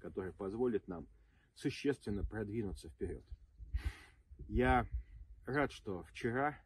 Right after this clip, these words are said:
нам удалось не только уничтожить все цели противника. А что такое цель противника? Это, а, непосредственно, там, дот, укрепление, а, в котором скрываются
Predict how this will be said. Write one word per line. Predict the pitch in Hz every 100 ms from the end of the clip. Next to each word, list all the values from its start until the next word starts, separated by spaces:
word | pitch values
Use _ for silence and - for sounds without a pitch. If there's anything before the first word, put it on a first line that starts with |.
| - - - _
нам | 107 107
удалось | 101 110 113 101
не | -
только | 104 156 165 95 73 _ - _
уничтожить | 110 127 123 - 127 110 90 -
все | - - 104 - - - - -
цели | 110 90
противника. | 82 90 87 - 147 147 - - - - - -
А | -
что | -
такое | - 135
цель | - 101
противника? | 196 98 107 - - 110
Это, | 123 92 - - - - - -
а, | 87 87 80 - - - 104
непосредственно, | 104 101 - - 104 - - - - - -
там, | - -
дот, | - 131 135 - - - -
укрепление, | 104 127 120 113 120 113 101 90 85 - - - - - -
а, | 92 -
в |
котором | - 113 180 185 127
скрываются | - - - - 107 113 117 143 143 - - 76